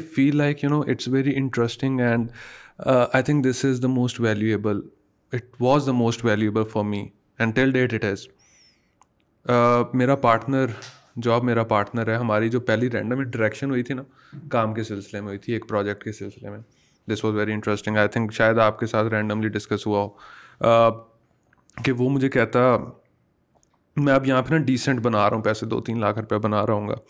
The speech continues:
तो इसने आके मुझे कहा कि, "यार, इस तरह मेरा क्लाइंट है, उसको मार्केटिंग चाहिए।" मैंने कहा, "हो जाएगी।"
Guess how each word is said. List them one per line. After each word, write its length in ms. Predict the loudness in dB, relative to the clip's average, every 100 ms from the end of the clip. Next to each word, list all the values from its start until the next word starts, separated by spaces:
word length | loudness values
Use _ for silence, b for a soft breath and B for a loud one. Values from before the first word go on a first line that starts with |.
| b b b b
तो 60 | -4
इसने 180 | 0 2
आके 200 | 2 2
मुझे 180 | 0 2
कहा 200 | 2 2
कि, 120 | 2
"यार, 100 | 0
इस 140 | 0
तरह 120 | -2
मेरा 180 | 0 0
क्लाइंट 300 | 0 -2 0
है, 40 | -2
उसको 160 | -2
मार्केटिंग 420 | -2 -2 -4 -6
चाहिए।" 240 | -2 -2 0
मैंने 220 | -4 -4
कहा, 120 | -4
"हो 120 | -4
जाएगी।" 300 | -6 -12 -14